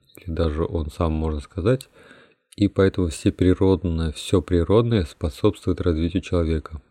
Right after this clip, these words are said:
и создано именно для этого. Техногенное же создано человеком. А, сейчас уже не важно, кто и зачем всё это начал,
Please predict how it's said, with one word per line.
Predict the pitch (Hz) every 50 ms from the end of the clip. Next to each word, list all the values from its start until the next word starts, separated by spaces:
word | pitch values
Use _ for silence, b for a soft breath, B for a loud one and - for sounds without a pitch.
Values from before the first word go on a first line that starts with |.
| _ _ _ _ _ _ _
и | - 80
создано | - - - 101 95 92 87 95 85 80 80 78 -
именно | - - 87 82 85 85 85
для | 78 76 82 82
этого. | 80 78 - - 98 82 - _ b b b b b b b b b b b b b b b _
Техногенное | - 98 - - 98 92 90 101 127 139 139 135 127 117 107 101 92
же | 85 80 85 85 85 80
создано | - - - 110 110 101 104 98 92 90 87 85 85
человеком. | - - - - 90 87 85 82 82 98 110 104 - - 80 80 71 - _ _ _ _ _ _ _ _ -
А, | 90 87 82 82 82 80
сейчас | - - - - 101 - -
уже | - 85 85
не | 87 90
важно, | 82 90 90 85 76 78 76
кто | - - 90 82
и | 80
зачем | 78 78 - - - 82 78 73
всё | - -
это | 90 80 - 85
начал, | 90 113 143 156 156 - - 131 123 117